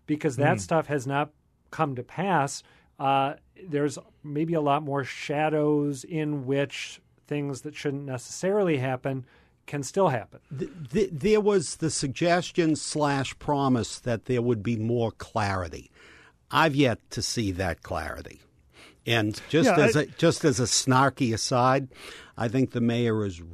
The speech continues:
Speaker 3: really lucky that IndyCar never came to pass
Speaker 2: <laughs>
Speaker 3: because,
Speaker 2: I agree with
Speaker 3: uh,
Speaker 2: that.
Speaker 3: there'd be a heck of a lot of stuff of real interest to us in the
Speaker 2: <laughs> Yeah,
Speaker 3: media.
Speaker 2: yeah.
Speaker 3: Where has the Attorney General been?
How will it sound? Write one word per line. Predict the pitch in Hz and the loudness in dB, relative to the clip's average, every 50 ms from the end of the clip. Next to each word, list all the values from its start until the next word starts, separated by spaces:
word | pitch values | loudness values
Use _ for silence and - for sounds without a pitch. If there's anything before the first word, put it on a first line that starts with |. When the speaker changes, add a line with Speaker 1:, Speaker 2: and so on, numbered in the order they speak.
| 87 87 92 | -16 -14 -10
Speaker 3:
really | 101 113 123 131 135 139 139 135 135 135 131 | -8 -6 -4 -2 -2 -2 -2 -2 -2 -2 -2
lucky | 117 120 117 113 113 117 - - 92 78 76 80 _ _ _ _ _ - | -2 -2 -2 -2 -4 -4 -6 -8 -12 -14 -14 -18 _ _ _ _ _ -18
that | 101 90 98 98 101 95 98 - _ | -14 -10 -10 -8 -8 -8 -10 -10 _
IndyCar | - 113 107 107 - 110 101 - - 110 107 98 101 | -8 -8 -8 -6 -6 -8 -10 -10 -10 -10 -8 -8 -8
never | 98 101 101 95 104 101 | -8 -8 -8 -8 -8 -10
came | - - - 113 104 101 98 95 95 - _ _ _ _ _ _ _ _ - | -10 -10 -12 -10 -10 -8 -10 -10 -12 -12 _ _ _ _ _ _ _ _ -20
to | - - | -20 -10
pass | - - 123 120 101 90 85 78 - - - - - - - - | -4 -2 -2 -2 -2 -4 -6 -8 -10 -12 -14 -14 -16 -20 -20 -20
Speaker 2:
<laughs> | _ _ _ - | _ _ _ -12
Speaker 3:
because, | 101 101 95 - - 113 104 101 98 120 123 92 92 95 87 - | -12 -12 -12 -12 -12 -8 -6 -4 -2 -2 -2 -2 -4 -8 -10 -10
Speaker 2:
I | - | -12
agree | - - 101 | -10 -6 -4
with | |
Speaker 3:
uh, | 110 107 104 101 | -4 -2 -2 -4
Speaker 2:
that. | 101 98 98 - - _ _ - | -4 -6 -8 -12 -16 _ _ -6
Speaker 3:
there'd | 123 117 120 104 87 | -4 -2 -2 -4 -4
be | - 117 110 104 101 101 131 131 - | -4 -4 -4 -4 -4 -6 -8 -10 -10
a | 120 101 98 92 101 98 - - | -10 -10 -10 -10 -12 -14 -14 -10
heck | - - - - - - | -4 0 0 0 0 2
of | 170 139 | 0 2
a | 151 143 | 2 2
lot | 131 131 135 131 127 107 | 2 2 2 2 0 0
of | 117 110 | -2 -4
stuff | - - - - 123 117 117 - - 110 | -6 -6 -4 -4 -4 -4 -4 -6 -8 -14
of | 90 - - 98 | -14 -14 -14 -12
real | 104 113 127 139 147 147 143 143 139 | -6 -2 2 2 4 4 4 2 2
interest | 135 127 117 - - 101 80 - - - - - - - - - - _ _ - | 0 0 -2 -4 -10 -12 -14 -14 -16 -18 -18 -20 -20 -18 -18 -18 -20 _ _ -8
to | - 120 92 - | -6 -4 -2 -2
us | - 110 - - - | -2 -2 -4 -2 -2
in | 113 95 | -2 0
the | - 160 | 0 2
Speaker 2:
<laughs> | 131 | 2
Yeah, | - - | 2 2
Speaker 3:
media. | 95 98 101 92 - - - _ - | 2 0 -4 -8 -8 -10 -10 _ -2
Speaker 2:
yeah. | 131 117 98 85 82 - - - - | -2 0 0 -2 -6 -16 -18 -6 0
Speaker 3:
Where | 139 170 202 226 233 | 4 4 4 4 2
has | 233 196 - | 0 0 0
the | - 190 180 | 0 2 2
Attorney | 170 - - 185 175 170 160 147 | 2 0 0 2 4 4 4 4
General | 143 107 - 127 120 127 131 120 113 104 92 | 4 2 0 2 2 4 4 2 2 0 -2
been? | 80 95 87 80 85 90 - | -4 -6 -10 -10 -12 -16 -20